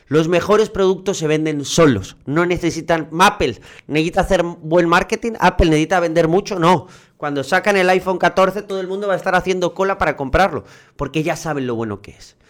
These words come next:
Y Apple sabe lo que está haciendo para la gente. Lo importante es que tú ya te sientas como ese Apple, como ese iPhone. Tú ya te sientas como poderoso. No necesitas ser poderoso, ya lo eres, estás vivo. ¿Entiendes? Antes te quería decir una cosa y es que la gran mayoría de sueños, ¿dónde se encuentran? En el puto cementerio.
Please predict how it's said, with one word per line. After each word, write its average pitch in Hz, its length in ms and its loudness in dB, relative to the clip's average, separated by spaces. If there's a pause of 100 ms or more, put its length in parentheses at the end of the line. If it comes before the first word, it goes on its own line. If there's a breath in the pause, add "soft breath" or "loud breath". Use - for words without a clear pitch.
(560)
Y 151 140 2
Apple 165 280 4
sabe 185 340 0
lo 190 140 -2
que 139 80 -10
está 143 160 -8
haciendo 156 360 -6
para 117 160 -2
la 104 60 -8
gente. 107 420 -18
Lo 117 120 -8
importante 143 420 0
es 160 80 -12
que 156 100 -8
tú 165 180 -4
ya 170 140 0
te 160 100 -8
sientas 156 320 -8
como 139 220 -10
ese 143 160 -10
Apple, 135 320 -10
como 117 220 -8
ese 143 160 -6
iPhone. 143 340 -4 (300 loud breath)
Tú 139 100 -2
ya 151 140 4
te 147 80 0
sientas 151 300 -4
como 135 280 -6
poderoso. 139 540 4 (420 soft breath)
No 160 220 2
necesitas 202 600 0
ser 185 240 -4
poderoso, 175 440 0
ya 180 160 -2
lo 226 160 0
eres, 233 200 0
estás 208 320 0
vivo. 208 440 0 (380 soft breath)
¿Entiendes? 170 360 0
Antes 180 240 0
te 214 100 -2
quería 202 200 0
decir 196 220 0
una 190 140 -2
cosa 196 200 -4
y 190 60 0
es 185 100 -4
que - 220 -8 (380 soft breath)
la 170 220 2
gran 196 240 2
mayoría 220 400 0
de 208 120 0
sueños, 214 300 -4
¿dónde 208 200 -4
se 208 80 -4
encuentran? 208 400 -2
En 185 60 -2
el 165 100 -4
puto 190 260 -4
cementerio. 170 640 -2